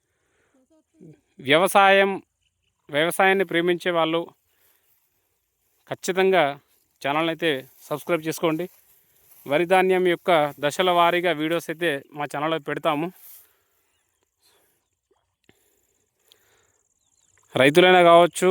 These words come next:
and సిటీలో పట్టణాలలో ఉండేవారైనా సరే ఛానల్ అయితే ఫాలో అవ్వండి. మీకు వరి ధాన్యం గురించిన సాగు గురించి పూర్తి వివరాలు అయితే ఈ వీడియో ఈసారి కంప్లీట్గా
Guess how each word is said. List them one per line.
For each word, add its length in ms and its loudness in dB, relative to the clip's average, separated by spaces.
and 140 4
సిటీలో 340 2
పట్టణాలలో 580 4
ఉండేవారైనా 580 2
సరే 180 0
ఛానల్ 280 -2
అయితే 200 -8
ఫాలో 220 -2
అవ్వండి. 280 -4
మీకు 220 -6
వరి 240 2
ధాన్యం 340 2
గురించిన 300 -6
సాగు 320 0
గురించి 300 -4
పూర్తి 280 -8
వివరాలు 300 -2
అయితే 220 -8
ఈ 80 -8
వీడియో 180 -4
ఈసారి 340 0
కంప్లీట్గా 340 2